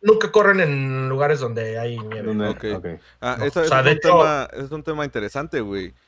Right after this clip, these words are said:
Speaker 3: ¿Cuántas pistas de Fórmula uno hay en el mundo, güey? O sea, ¿siempre son las mismas? ¿Van cambiando?
Speaker 2: Hay una en Aguas, güey.
Speaker 3: No
Speaker 1: No,
Speaker 3: mames,
Speaker 1: no
Speaker 3: en
Speaker 1: siem-,
Speaker 3: Aguas. <laughs>
Speaker 1: no siempre son las mismas. Y hay,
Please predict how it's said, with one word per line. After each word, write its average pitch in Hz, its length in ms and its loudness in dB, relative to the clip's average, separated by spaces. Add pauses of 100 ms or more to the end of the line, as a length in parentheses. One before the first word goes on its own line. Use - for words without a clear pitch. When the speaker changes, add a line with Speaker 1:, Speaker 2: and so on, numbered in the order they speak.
(120)
Speaker 3:
¿Cuántas 147 380 -2
pistas 156 420 -4
de 123 80 -4
Fórmula 131 380 -2
uno 131 340 -4
hay 127 100 -4
en 135 140 -8
el 101 100 -8
mundo, 139 380 -6
güey? 135 320 -4
O 123 80 -6
sea, 127 160 -10
¿siempre 147 300 -4
son 151 180 -2
las 139 120 0
mismas? 156 840 -6
¿Van 131 180 -8
cambiando? 135 300 0
Speaker 2:
Hay 147 60 10
una 156 100 6
en 143 100 6
Aguas, 147 320 8
güey. 101 300 -2 (480)
Speaker 3:
No 156 60 -2
Speaker 1:
No, 156 60 -2
Speaker 3:
mames, 160 420 6
Speaker 1:
no 170 80 4
Speaker 3:
en 180 40 2
Speaker 1:
siem-, - 180 4
Speaker 3:
Aguas. 113 260 0 (100)
<laughs> 175 420 -4
Speaker 1:
no 175 160 -2
siempre 240 360 0
son 226 260 0
las 196 180 2
mismas. 190 720 -4 (280)
Y 131 180 -6
hay, 160 520 0